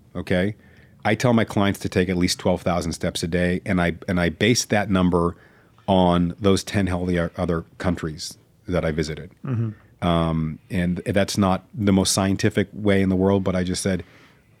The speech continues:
Speaker 1: the healthiest people in the world, what are th-, what's their daily habits? And not just one country, but across those ten countries. And it was to walk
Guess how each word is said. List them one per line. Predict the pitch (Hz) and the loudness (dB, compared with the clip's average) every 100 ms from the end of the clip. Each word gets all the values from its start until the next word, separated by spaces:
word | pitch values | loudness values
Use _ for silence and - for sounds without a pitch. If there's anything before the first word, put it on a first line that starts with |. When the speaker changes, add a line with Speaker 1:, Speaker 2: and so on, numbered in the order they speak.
| - | -12
Speaker 1:
the | - 110 110 | -4 2 4
healthiest | 151 147 127 | 4 4 2
people | - 113 110 | 4 2 2
in | 101 | 2
the | |
world, | 92 92 | 2 0
what | 101 120 | 0 2
are | 117 | 2
th-, | - | 0
what's | 127 - | -2 0
their | 110 | 0
daily | 87 90 85 76 | 2 0 -2 -4
habits? | 78 78 - - - | -6 -8 -14 -18 -10
And | - 90 | -2 0
not | 107 | 0
just | 107 92 | -2 -2
one | 92 90 | 0 0
country, | - 90 82 80 | 0 -2 -4 -6
but | 78 85 - - | -4 -6 -8 -10
across | 98 - 101 85 - | -10 -2 -2 -2 -4
those | - 85 | -6 -8
ten | - 85 82 | -8 -10 -8
countries. | 80 76 78 | -10 -10 -4
And | 101 | -2
it | |
was | 110 110 | 0 0
to | - | 0
walk | 101 90 82 | 0 0 -2